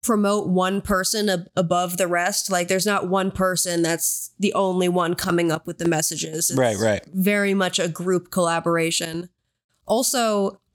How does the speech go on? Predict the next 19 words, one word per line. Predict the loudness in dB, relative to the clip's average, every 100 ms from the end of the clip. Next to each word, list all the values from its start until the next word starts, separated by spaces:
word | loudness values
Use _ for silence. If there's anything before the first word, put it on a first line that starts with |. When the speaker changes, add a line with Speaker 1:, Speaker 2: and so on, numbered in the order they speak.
| -4
Speaker 1:
when | -2 0
people | -2 0 0
receive | 0 -2 -2 -2
the | -2
same | 0 0 0
messages, | 0 0 -2 -2 -2 -2 -6 -10 _ _
it | -2 0
should, | -2 -4 -6 -2
like, | -2 -2 -10 _ -4
physically | -2 0 0 0 0
separate, | 0 -4 -6 -18 -18 _ _ _
you | 0 0
know, | 2 0 0
like, | -2 -4
when | -4 0 2
they're | 0 0
distances | 0 -2 0 -2 -2 -2
apart. | -4 -10 -2
Speaker 2:
Mm-hmm. | 0 2 2 -2